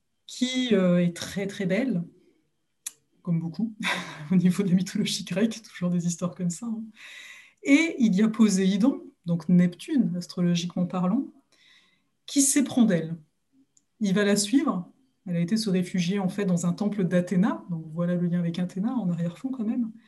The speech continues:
Et là, il va venir la violer. Et dans tout temple,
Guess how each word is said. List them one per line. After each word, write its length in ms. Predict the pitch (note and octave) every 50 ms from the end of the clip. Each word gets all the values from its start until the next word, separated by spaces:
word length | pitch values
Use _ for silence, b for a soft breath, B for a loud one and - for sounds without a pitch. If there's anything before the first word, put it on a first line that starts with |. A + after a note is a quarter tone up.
| b b b b b b b b b b b b _
Et 140 | - C4+ A3
là, 320 | A3 G3+ G3 G#3 C4+ D#4 D4
il 80 | A#3
va 100 | G#3+ G3+
venir 200 | G3+ G#3 C4 C4+
la 100 | A#3+ A3
violer. 400 | G3+ F#3 - G#3 F#3 F3 E3+ - - _ _ _ _ _ _ _ _ _ _ _ _ _ _ _ _ _ _ _ _ _ _ -
Et 420 | C4 C4 C#4+ D#4 D#4+ D#4+ - - _ _ _ _ _ _ _ -
dans 240 | A3 F#3 F3+ F#3 F3+
tout 160 | - - C#4
temple, 480 | C4+ - A3+ C4 C#4 - - - -